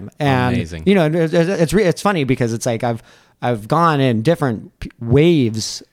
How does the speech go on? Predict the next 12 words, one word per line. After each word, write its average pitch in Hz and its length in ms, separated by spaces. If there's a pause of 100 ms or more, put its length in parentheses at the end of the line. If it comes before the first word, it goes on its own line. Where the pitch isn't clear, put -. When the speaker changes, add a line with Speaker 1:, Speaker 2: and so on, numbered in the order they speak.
(140)
Speaker 1:
throughout 117 340
the 110 80
relationship 117 720 (240)
Speaker 2:
Right. 92 200
Speaker 1:
where 113 500
it 117 100
is 175 240
a 135 40
hundred 131 240
percent, 123 360
it's, - 220 (100)
"Ugh, 160 240